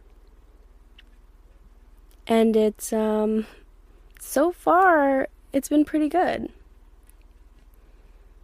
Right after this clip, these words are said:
I really enjoy not super stressing about, "But do I have all the points made? Like, do I have a good understanding?"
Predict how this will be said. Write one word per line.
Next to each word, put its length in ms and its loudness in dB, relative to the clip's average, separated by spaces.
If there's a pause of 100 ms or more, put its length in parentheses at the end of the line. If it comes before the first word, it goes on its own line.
(200)
I 60 -2
really 340 4
enjoy 640 2 (1200)
not 320 0
super 300 -4
stressing 480 0
about, 460 2 (560)
"But 160 -4
do 160 -2
I 80 0
have 260 -4
all 80 -4
the 120 -8
points 420 -4
made? 400 -6 (440)
Like, 320 -12 (300)
do 160 0
I 60 0
have 260 -4
a 60 -4
good 160 -2
understanding?" 720 -2